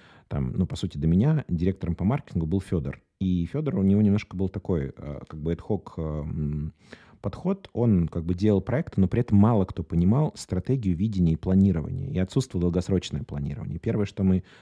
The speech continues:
попытались сделать, что было тяжело, потому что, э, это требовалось как раз и для финансов. У нас тогда вышел наш финансовый директор Кирилл Вырыпаев, который уволился с очень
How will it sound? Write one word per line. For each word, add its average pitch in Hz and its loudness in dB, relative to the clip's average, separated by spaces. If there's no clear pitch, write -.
попытались 80 0
сделать, 82 0
что - -10
было 82 0
тяжело, 95 -4
потому - -10
что, 78 -8
э, - 0
это 98 -4
требовалось 90 2
как - -14
раз 78 -4
и 65 -12
для 78 -4
финансов. 123 0
У 82 -2
нас 82 0
тогда 80 -4
вышел 82 -4
наш 78 -2
финансовый 107 -2
директор - -4
Кирилл 110 0
Вырыпаев, 80 -2
который 69 -6
уволился 76 -2
с - -14
очень 78 -4